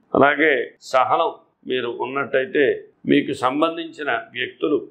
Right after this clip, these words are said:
ఎవరైతే ఉంటారంటే బంధువుల్లో కానీ వాళ్ళందరి చేత కూడా మంచి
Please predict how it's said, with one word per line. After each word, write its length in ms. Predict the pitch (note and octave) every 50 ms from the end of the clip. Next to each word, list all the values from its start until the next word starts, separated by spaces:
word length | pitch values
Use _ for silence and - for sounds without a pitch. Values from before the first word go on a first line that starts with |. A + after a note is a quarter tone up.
| _ -
ఎవరైతే 360 | B2+ B2+ B2+ C3 C#3+ C#3 C#3 C#3+
ఉంటారంటే 460 | C3+ C3+ C3+ C#3 C3+ B2+ B2 B2 C#3
బంధువుల్లో 580 | B2 A2+ A#2+ A#2+ - B2 B2 C3 C3 B2+ C3 B2+ A#2+ A2
కానీ 200 | A2+ A2+ A2 G#2 - - -
వాళ్ళందరి 440 | A#2+ A#2+ A#2 A2+ A2+ - - B2+ B2+ -
చేత 160 | C3+ C3 C3 C#3 C3 -
కూడా 180 | B2+ B2 A#2 A2+ G2+ - - - _ - - A#2
మంచి 240 | B2 C3+ C#3+ - D#3+